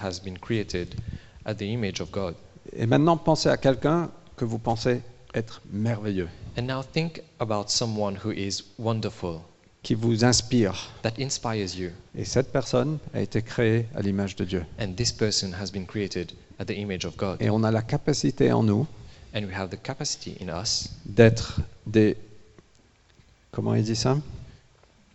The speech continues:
Speaker 2: D'être des splendeurs éternelles
Speaker 1: to be, uh, eternal, everlasting splendors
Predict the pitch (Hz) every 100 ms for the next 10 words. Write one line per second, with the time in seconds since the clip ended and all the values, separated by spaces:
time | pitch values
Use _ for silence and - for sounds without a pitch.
0 | - - 113 107 - 107 - - - 151
1 | 147 135 131 110 - - - 143 139 127
2 | 117 92 127 123 113 - - - _ _
3 | - 107 113 110 104 - _ _ 110 104
4 | 104 - 151 156 135 101 95 95 - -
5 | 135 147 120 127 - 104 90 - 92 90
6 | 90 - -